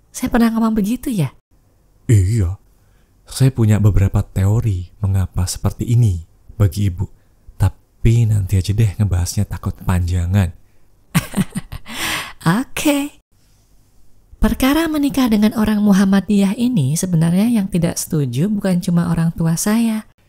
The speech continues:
Speaker 1: Nenek saya dari garis ibu juga tidak setuju. Mengapa?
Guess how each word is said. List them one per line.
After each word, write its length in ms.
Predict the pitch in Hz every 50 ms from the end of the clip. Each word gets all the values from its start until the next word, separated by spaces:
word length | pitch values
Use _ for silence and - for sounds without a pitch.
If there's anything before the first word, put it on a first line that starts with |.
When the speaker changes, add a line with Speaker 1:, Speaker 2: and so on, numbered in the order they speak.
| _ _ _ _ _ _ _ _ _ _ _ _ _ -
Speaker 1:
Nenek 400 | 214 214 214 214 214 208 - -
saya 400 | - - 214 208 214 233 240 214
dari 240 | 220 208 208 202 -
garis 400 | 190 190 190 196 185 - - - -
ibu 400 | 220 233 214 180 127 123 127 156
juga 240 | 156 156 135 156 160
tidak 320 | - 175 170 160 160 160
setuju. 720 | - - - - 214 226 214 - _ - - 214 214 214 - - _ _ _ _ _ _ _ - _ _ - 190
Mengapa? 1040 | 180 175 170 156 143 143 147 - - - - 139 120 117 120 127 151 208 247 -